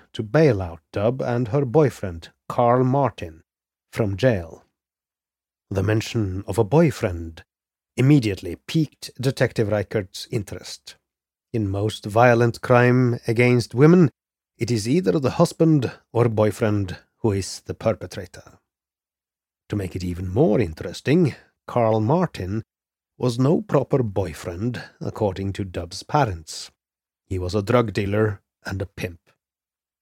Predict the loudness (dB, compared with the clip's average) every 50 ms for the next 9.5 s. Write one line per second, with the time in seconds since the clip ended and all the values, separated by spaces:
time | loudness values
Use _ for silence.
0 | _ _ _ 2 4 4 4 6 4 4 4 2 2 4 4 6 6 6 4 4
1 | 2 0 -2 -2 -4 -6 -6 -6 -6 -6 -6 -4 -4 -4 -6 -6 -8 -8 -10 -12
2 | -16 -20 -20 -10 -6 -4 -4 -4 -4 -6 -6 -6 -6 -8 -10 _ _ _ _ _
3 | -10 -8 -6 -6 -6 -6 -6 -8 -8 -6 -8 -8 -8 -10 -12 -12 -10 -8 -8 -8
4 | -4 -2 -2 -2 -2 -4 -8 -14 _ _ _ _ _ _ _ _ _ _ _ _
5 | _ _ _ _ _ _ _ _ -10 -6 -6 -6 -4 -6 -8 -10 -8 -6 -6 -6
6 | -6 -8 -8 -4 -2 -2 0 2 2 2 4 4 2 0 -4 -10 -18 _ _ _
7 | -10 -4 0 0 2 2 2 2 2 2 0 0 -4 -6 -8 -8 -6 -4 -2 0
8 | 0 0 2 4 6 6 6 4 2 0 -2 -4 -4 -4 -2 -2 0 -2 -2 0
9 | 2 2 4 2 2 -2 -6 -12 -18 _